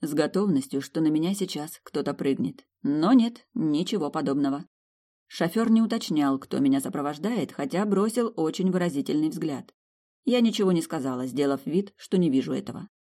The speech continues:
«Думай, что хочешь, парень. Мне куда важнее добраться, а потом убраться от милого гнёздышка нуахов целой и невредимой». Акихито всю дорогу молчал, что заставляло шофёра ёрзать на месте и всё время смотреть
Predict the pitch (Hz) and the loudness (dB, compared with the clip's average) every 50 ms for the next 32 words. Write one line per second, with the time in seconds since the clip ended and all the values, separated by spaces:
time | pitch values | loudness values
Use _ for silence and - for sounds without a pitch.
0 | _ _ _ _ _ _ 220 190 170 262 294 302 285 269 269 - 262 262 - 294 | _ _ _ _ _ _ 0 2 4 4 6 6 6 6 4 2 -4 -4 -4 -6
1 | 269 - - - - - - 277 254 269 277 - - _ _ _ _ _ - 151 | -4 -4 -6 -6 -4 -4 -4 0 0 0 -2 -2 -8 _ _ _ _ _ 2 4
2 | 160 165 165 185 - 190 143 151 156 151 147 143 139 156 156 151 147 135 139 135 | 4 4 2 2 2 0 0 2 0 0 0 0 0 2 2 2 2 0 -2 -2
3 | 151 175 208 240 - - - 139 135 135 - 151 151 143 165 175 196 202 220 254 | -2 -2 -2 -4 -6 -6 -6 -4 -4 -4 -2 -2 -2 -2 -2 0 4 6 6 6
4 | 247 190 170 151 143 - - - 151 165 185 175 - - 175 - - 151 143 143 | 6 6 4 2 0 -2 -4 -4 -2 -2 -2 -2 -2 -4 -4 -4 0 0 2 4
5 | 139 139 139 143 135 - 156 147 143 135 135 139 135 - - 139 143 143 160 190 | 2 2 0 0 0 0 0 0 0 0 -2 -4 -4 -4 -2 0 0 2 2 0
6 | 202 202 143 - - _ _ _ _ - - 214 233 196 139 131 - - _ _ | 0 -2 -4 -6 -6 _ _ _ _ -4 -4 0 0 0 0 0 -2 -6 _ _
7 | _ _ - 175 175 160 156 139 - 151 135 143 139 131 131 127 - - _ _ | _ _ 2 2 4 4 4 2 2 0 0 2 2 2 2 0 -2 -10 _ _
8 | _ _ _ _ _ _ _ _ _ _ _ 170 185 180 214 208 208 262 262 254 | _ _ _ _ _ _ _ _ _ _ _ 0 0 0 0 0 0 0 0 0
9 | 233 - - 202 175 165 165 170 160 160 160 160 156 156 151 - - 139 135 127 | -2 0 0 2 2 2 0 0 0 0 2 2 0 0 -4 -6 -8 -8 -8 -8
10 | 123 127 - - - - 143 135 139 135 - 147 143 143 143 139 139 139 139 - | -10 -12 -16 -20 -10 -6 -4 -4 -4 -4 -4 -6 -4 -4 -2 -2 -2 -4 -4 -6
11 | 135 - - 165 180 185 180 202 - 170 139 156 156 147 139 127 139 - - 135 | -8 -4 -2 0 0 0 0 -2 -2 -4 -2 0 -2 -2 -2 -2 -4 -2 0 0
12 | 131 135 143 175 214 214 - - - 240 247 - 220 220 - - - 208 160 147 | 2 2 2 2 0 -4 -4 -6 -6 -6 -2 -4 -4 -4 -4 -2 -2 0 0 0
13 | 156 170 196 202 202 - 185 175 - 139 143 151 160 - _ | 0 2 2 0 0 0 -2 -2 0 -2 -4 -4 -4 -8 _